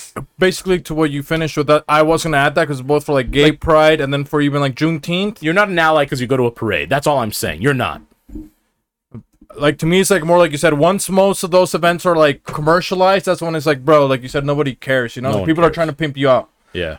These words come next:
Speaker 1: Like, same with black people. I can't remember, it was, like, uh, they had done, like, a post for, like, Juneteenth that was coming up. I can't remember if it was, like, in Mississippi or one of those states. And it was all white people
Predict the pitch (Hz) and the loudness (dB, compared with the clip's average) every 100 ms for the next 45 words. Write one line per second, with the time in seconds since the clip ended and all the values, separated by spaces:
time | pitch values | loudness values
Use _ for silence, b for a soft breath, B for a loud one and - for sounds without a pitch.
0 | - 131 160 165 131 151 147 147 143 139 | -8 -4 -2 -2 2 2 2 0 0 0
1 | 165 160 156 156 147 156 - 143 147 135 | -2 2 4 4 4 0 0 -2 2 4
2 | 127 123 123 123 117 b b _ - 139 | 6 6 4 2 -2 b b _ -4 0
3 | 147 156 131 139 147 143 139 135 123 - | 2 0 0 0 2 -2 0 0 0 0
4 | - 147 151 - 151 131 160 156 170 165 | 0 2 0 -2 -2 -2 -4 -6 -6 -4
5 | 160 156 165 160 160 156 151 151 135 156 | -4 -4 -6 2 2 0 -8 -12 -10 -8
6 | 147 139 131 131 131 120 131 139 - - | -6 -8 -8 -10 -10 -8 -6 -8 -8 -4
7 | 151 151 143 139 127 135 143 143 165 160 | -4 -2 -2 -2 -4 -4 -4 -2 -2 -4
8 | - b b - 160 160 151 - 151 165 | -8 b b -4 0 2 0 0 4 6
9 | 165 151 160 165 147 139 113 104 | 6 4 4 2 0 -6 -6 -10